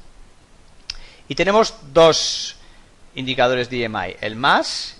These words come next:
y el menos. Cuando el D M I, D M I está por encima del, del menos D M I, la tendencia es alcista. Ahí vemos cómo sube. Y cuando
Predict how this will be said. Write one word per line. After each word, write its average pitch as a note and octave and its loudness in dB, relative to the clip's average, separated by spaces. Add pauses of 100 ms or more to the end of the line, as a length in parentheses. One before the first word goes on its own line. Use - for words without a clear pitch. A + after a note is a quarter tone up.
(140)
y A#2 -6
el G#2+ -4
menos. - -12 (1040)
Cuando E3 6
el D#3 4
D F3+ 2
M G3+ 2
I, C3+ -2 (260)
D D3+ -4
M D#3+ 2
I A#2+ -6
está D3 0
por D3 6
encima C#3+ 0 (220)
del, G#2+ -6
del A#2 -6
menos B2+ -4
D D3 0
M E3+ 0
I, F#3+ 2 (100)
la B2+ 2
tendencia C#3 -2
es F3 -2
alcista. B2 -6 (1500)
Ahí - -10
vemos A#2+ -12
cómo D#3 -6
sube. C3+ -6 (1200)
Y C3+ 0
cuando D3 2